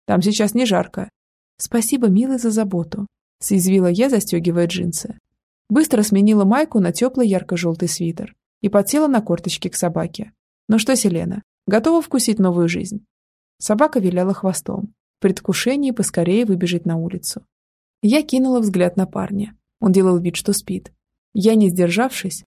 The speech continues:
подбежала к нему и, откинув резко одеяло, начала щекотать.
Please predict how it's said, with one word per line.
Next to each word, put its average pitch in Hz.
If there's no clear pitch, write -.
подбежала 220
к 294
нему 208
и, -
откинув 202
резко 196
одеяло, 202
начала 180
щекотать. -